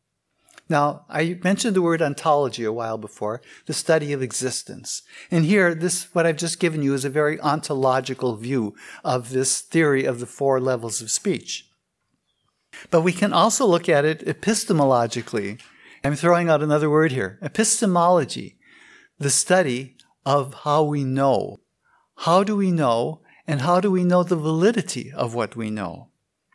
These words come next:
So here it gets personal. Now, how is this gonna get personal for us?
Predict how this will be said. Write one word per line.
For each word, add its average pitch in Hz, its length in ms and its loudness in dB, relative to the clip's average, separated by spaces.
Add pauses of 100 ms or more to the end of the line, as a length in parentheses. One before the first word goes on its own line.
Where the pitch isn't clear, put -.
(260)
So 165 160 4
here 254 220 2
it 262 100 -4
gets 170 200 -2
personal. 117 800 -4
Now, 139 100 -2
how 226 180 0
is 247 120 -2
this 226 140 -4
gonna 175 160 -2
get 156 160 -4
personal 113 420 -4
for - 220 -10
us? - 340 -4